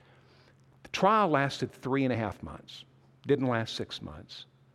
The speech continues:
We, we set aside at the beginning twenty-five hundred dollars.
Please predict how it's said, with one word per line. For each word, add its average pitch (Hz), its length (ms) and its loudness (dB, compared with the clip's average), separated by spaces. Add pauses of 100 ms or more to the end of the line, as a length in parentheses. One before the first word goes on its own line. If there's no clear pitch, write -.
(760)
We, 202 360 2
we 214 200 2
set 240 280 2
aside 156 580 0
at - 120 -6
the 127 60 -2
beginning 120 420 0
twenty-five 165 640 2
hundred 120 260 -2
dollars. 98 420 -2